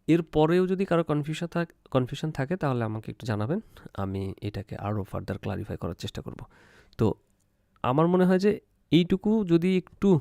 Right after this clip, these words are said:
চিন্তা করে তারপরে, আহ, আপনারা আগাইতে পারেন, তাহলে পরে আমার মনে হয় যে এটা সলভ করতে পারবেন। এটা খুব আস্তে আস্তে আমি,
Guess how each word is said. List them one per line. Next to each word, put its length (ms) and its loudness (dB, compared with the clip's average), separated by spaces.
চিন্তা 360 2
করে 360 2
তারপরে, 540 2
আহ, 380 -6
আপনারা 440 -2
আগাইতে 400 -2
পারেন, 300 0
তাহলে 320 0
পরে 180 -4
আমার 180 -6
মনে 180 -6
হয় 160 -8
যে 320 -10
এটা 260 -8
সলভ 280 -6
করতে 220 -4
পারবেন। 320 -8
এটা 100 0
খুব 300 2
আস্তে 260 -2
আস্তে 340 -2
আমি, 300 -2